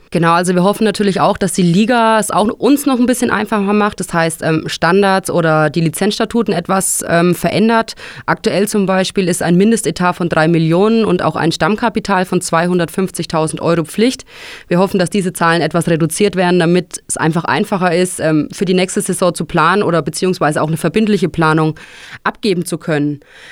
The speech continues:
Ein anderer großer Punkt ist natürlich, äh, zur aktuellen Situation hoffen wir auch, dass die Spielergehälter etwas günstiger werden, ja, weil die sind ja dann doch, äh, Teil unseres Geschäftsbetriebs und Teil unserer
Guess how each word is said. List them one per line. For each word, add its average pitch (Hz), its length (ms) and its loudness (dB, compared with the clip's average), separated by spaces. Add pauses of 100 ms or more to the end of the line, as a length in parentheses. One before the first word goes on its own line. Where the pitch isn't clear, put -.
(200)
Ein - 40 -8
anderer 214 320 2
großer 208 320 2
Punkt 233 320 0
ist 208 120 -2
natürlich, 202 540 0
äh, 160 380 2 (200)
zur 185 140 0
aktuellen 185 340 2
Situation 196 600 0
hoffen 202 200 0
wir 180 120 0
auch, - 80 -2
dass 180 160 -4
die 180 80 -4
Spielergehälter 175 1000 2 (200)
etwas 180 340 0
günstiger 240 560 2
werden, 240 400 2
ja, 208 240 4
weil 196 240 2 (560)
die 151 60 -2
sind 208 160 0
ja 202 80 2
dann 185 160 2
doch, 202 260 -2
äh, 165 300 2 (140)
Teil 185 280 0
unseres 208 320 0
Geschäftsbetriebs 214 880 -2
und 180 160 0
Teil 180 240 0
unserer 190 460 0